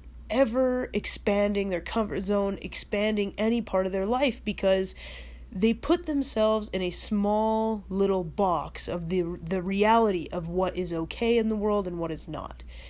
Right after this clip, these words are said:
You know, a person like this is constantly going around talking about how everybody else ought to do certain things and, and so-and-so did this and that was wrong. And it's almost like they're kind of walking through life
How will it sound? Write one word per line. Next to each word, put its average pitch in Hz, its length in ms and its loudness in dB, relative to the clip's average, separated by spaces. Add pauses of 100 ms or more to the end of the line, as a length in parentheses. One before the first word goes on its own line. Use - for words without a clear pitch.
(120)
You 185 80 -6
know, 180 220 0
a - 120 -6
person 285 440 0
like 226 180 0
this 208 240 0
is 175 160 -6
constantly 240 540 -2
going 190 280 0
around 170 380 -2
talking 185 320 -2
about 165 400 -2 (300)
how 180 180 2
everybody 233 480 2
else 190 340 2
ought 180 220 0
to 202 120 -2
do 180 200 0
certain 180 380 -2
things 175 580 -2
and, 151 180 -4 (500)
and 185 240 -4
so-and-so 262 520 4
did 208 200 0
this 208 300 2
and 170 180 -2
that 208 160 0
was 190 220 0
wrong. 185 500 0
And 190 120 0
it's 196 120 -2
almost 339 380 2
like 220 180 2
they're 202 120 0
kind 240 400 -2
of 196 100 -2
walking 240 460 -2
through 240 260 0
life 220 400 4